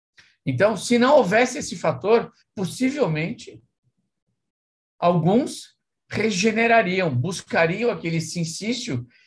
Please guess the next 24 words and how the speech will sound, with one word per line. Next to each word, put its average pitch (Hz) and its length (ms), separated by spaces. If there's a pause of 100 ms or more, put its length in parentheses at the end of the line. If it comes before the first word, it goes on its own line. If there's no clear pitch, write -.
(160)
e 175 80
refariam 202 680
algum 196 220
circuito. 160 600 (420)
Só 180 200
que 185 80
o 196 60
difícil 180 420
é - 20
saber 165 480
como 190 200
inibir 151 380
esse 160 160
fator 160 340
inibidor. 156 600 (140)
Por 165 140
isso - 160
que - 100
começou 196 420
com 165 60
o - 40
fator 185 300
inibidor 175 460
macrófago, 170 640